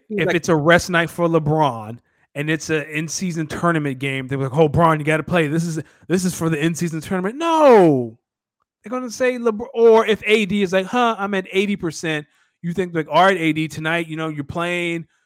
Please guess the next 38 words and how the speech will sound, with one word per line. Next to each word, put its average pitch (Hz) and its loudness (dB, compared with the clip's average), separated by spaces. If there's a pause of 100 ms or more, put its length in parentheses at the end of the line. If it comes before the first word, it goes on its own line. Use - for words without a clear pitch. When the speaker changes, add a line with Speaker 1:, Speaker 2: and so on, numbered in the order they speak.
(280)
Speaker 2:
whoever. 190 4
This 143 -6
is 151 -10
in 160 -6
season. 175 -4
Speaker 1:
I - 2
Speaker 2:
We 147 2
Speaker 1:
don't 156 0
Speaker 2:
need 170 -4
Speaker 1:
think 160 -4
Speaker 2:
you 170 -10
to 147 -6
Speaker 1:
there's 127 -6
Speaker 2:
kinda 165 -2
Speaker 1:
any, 139 -4
Speaker 2:
ramp 165 -2
Speaker 1:
I 180 2
Speaker 2:
up." 160 2
Speaker 1:
don't, 156 -6
in 147 -10
these 135 -6
group 160 -8
stage 131 -6
games, 98 -10
again, 131 -4
I'm 202 -2
mostly 180 -2 (200)
talking 127 -4
about 104 -8
these 98 -14
group 113 -12
stage 98 -10
games 92 -8
because 95 -12
those 165 -2 (180)
Speaker 2:
Yeah, 175 -2
me 156 -2
too. 156 -2